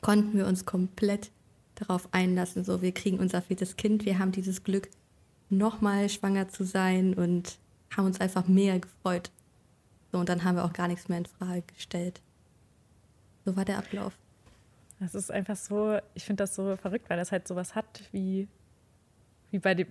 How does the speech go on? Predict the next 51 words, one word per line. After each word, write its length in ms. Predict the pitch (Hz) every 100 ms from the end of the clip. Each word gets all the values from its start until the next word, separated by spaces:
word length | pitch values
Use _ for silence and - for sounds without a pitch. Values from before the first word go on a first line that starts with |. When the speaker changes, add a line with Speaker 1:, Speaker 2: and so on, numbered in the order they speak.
| -
Speaker 2:
wie 120 | 190
bei 120 | 180
uns 300 | 170 220 226
so. 200 | - 151
Also 260 | 151 170 165
es 180 | 170 -
war 200 | 175 151
auch 120 | 165
so 140 | -
ähnlich, 320 | - 156 151 160
dass 160 | 165
wir 100 | -
auch 120 | -
erstmal 260 | - - 185
diesen 340 | 180 180 185 - _
kleinen 600 | - 190 190 185 190 208 - _ - - -
Schockzustand 760 | - 226 - 277 247 254 240
hatten 260 | 233 262 240
und 120 | 202
dann 120 | 196
auch 260 | - 220 -
wie 100 | 233
so 280 | 226 226 262 - - -
Verrückte 680 | - 269 - - - 302 254
<laughs> 0 |
alles 300 | 285 370 233
so 100 | 294
geplant 600 | 294 - 262 254 330 381
haben. 260 | 269 240 247
Speaker 1:
Ja, 140 | 254
es 140 | 240
ist 160 | 233 - - - - - _ - - _
Speaker 2:
Und 180 | 247 233
dann, 200 | 208 254
als 320 | - 240 -
wir 100 | 247
dann 300 | 233 233 226
diese 300 | 233 226 240
Sache 320 | 214 233 247
hatten 220 | 226 226 214
mit 140 | 214
dem 100 | 220
Herzschlag, 560 | 220 247 277 - 190 196
dass 160 | 196
irgendwie 320 | - 202 - 190
die 120 | 202
den 140 | 190
Herzschlag 380 | 196 233 - 208
nicht 120 | 196
sehen 280 | - 185 190
konnten 480 | - 196 - 202